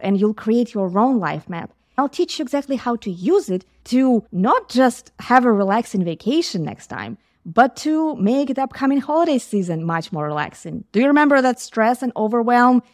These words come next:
regarding hosting dinners, buying presents for the extended family members who you, you have never seen in your life, but you still feel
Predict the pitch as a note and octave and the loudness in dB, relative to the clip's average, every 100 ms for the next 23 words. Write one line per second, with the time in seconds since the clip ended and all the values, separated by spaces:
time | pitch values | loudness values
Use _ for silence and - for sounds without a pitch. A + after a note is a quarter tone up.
0 | _ F#3+ F#3+ A3 A3+ A3+ - _ - G3+ | _ -2 4 4 6 2 0 _ -4 0
1 | B3 - B3+ A3+ B3 A#3+ A#3+ A3+ F3+ A3 | 0 2 2 4 4 4 4 2 0 2
2 | A#3+ A#3+ A3+ A#3 A3+ A3 A#3 A#3 A3+ - | 4 2 2 2 2 4 4 6 2 -2
3 | _ G#3+ A3+ A3+ A3 G#3 - A#3 B3 A#3+ | _ 2 6 6 6 0 0 2 4 4
4 | A#3 B3+ B3 A#3+ A#3 A#3 A#3 A3+ A3 A3+ | 4 4 4 6 4 2 -2 -4 -4 -4
5 | - A3 A3+ F3+ F3 G3 B3 B3+ - B3+ | -2 -2 -2 -4 0 4 4 4 0 2
6 | A#3+ A#3+ A#3 A#3 A3+ G3+ G#3 A#3 - A#3 | 4 4 4 6 4 2 -2 -4 -4 -2
7 | B3 - B3 A#3+ | -2 -2 -2 0